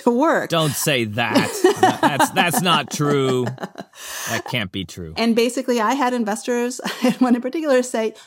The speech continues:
Speaker 1: "You're not spending enough." And I was like, I, I got to a place where I felt comfortable with my choices. I was like, "I'm not gonna set money on fire."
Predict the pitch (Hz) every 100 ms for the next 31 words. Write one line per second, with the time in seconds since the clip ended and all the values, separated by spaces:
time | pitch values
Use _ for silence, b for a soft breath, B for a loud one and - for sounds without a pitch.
0 | B 180 220 240 214 208 208 - 190 180
1 | 165 156 - - - _ B B B -
2 | 233 254 254 247 - _ _ _ _ 240
3 | 247 285 349 403 - 285 220 208 196 202
4 | 202 - - 185 175 185 180 156 - 196
5 | 208 220 226 - 226 233 247 254 262 247
6 | 220 175 165 160 151 - - -